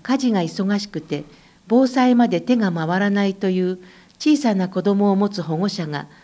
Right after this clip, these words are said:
託児付きで楽しく参加できる防災教室です。小学生以下の子どもがいる保護者。第一回、なるほど、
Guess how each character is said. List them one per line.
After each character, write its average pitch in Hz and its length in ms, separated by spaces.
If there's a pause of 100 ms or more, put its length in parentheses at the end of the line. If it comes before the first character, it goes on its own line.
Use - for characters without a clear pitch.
(300)
託 185 240
児 240 140
付 233 300
き - 20
で 214 300
楽 247 240
し - 100
く 208 80
参 185 260
加 185 120
で 185 120
き 185 140
る 143 200
防 196 200
災 214 260
教 208 240
室 143 260
で 131 120
す。 - 260 (1120)
小 269 300
学 277 180
生 247 240
以 247 80
下 190 140
の 139 160
子 - 180
ど 220 160
も 226 120
が 220 100
い 202 120
る 202 100
保 180 160
護 185 120
者。 170 280 (1800)
第 240 340
一 165 60 (140)
回、 185 300 (420)
な 185 140
る 226 100
ほ 233 160
ど、 214 300